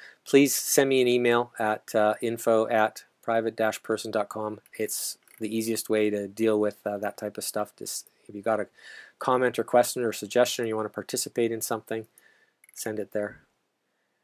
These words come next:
"Have you heard of the, heard of the Embassy of Heaven's driver's license plate?" Yeah, I've heard about that stuff. I looked into it. Um, I have,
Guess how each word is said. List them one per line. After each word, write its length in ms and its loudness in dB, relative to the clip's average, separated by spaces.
"Have 100 -4
you 80 -2
heard 220 10
of 0 -
the, 220 -6
heard 160 6
of 60 0
the 100 4
Embassy 420 2
of 120 4
Heaven's 400 2
driver's 400 4
license 320 0
plate?" 280 0
Yeah, 320 10
I've 140 2
heard 140 6
about 220 6
that 180 6
stuff. 320 4
I 80 6
looked 240 2
into 300 2
it. 140 -2
Um, 540 -2
I 300 0
have, 240 -4